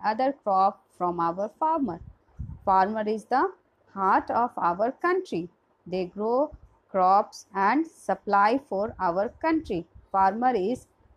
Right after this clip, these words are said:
essential for human survival. So, my dear students,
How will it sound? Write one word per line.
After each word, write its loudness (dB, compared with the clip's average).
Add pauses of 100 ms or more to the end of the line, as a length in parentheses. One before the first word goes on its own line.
(120)
essential -2
for -4 (340)
human 0
survival. 0 (100)
So, -2
my -2
dear -4
students, -4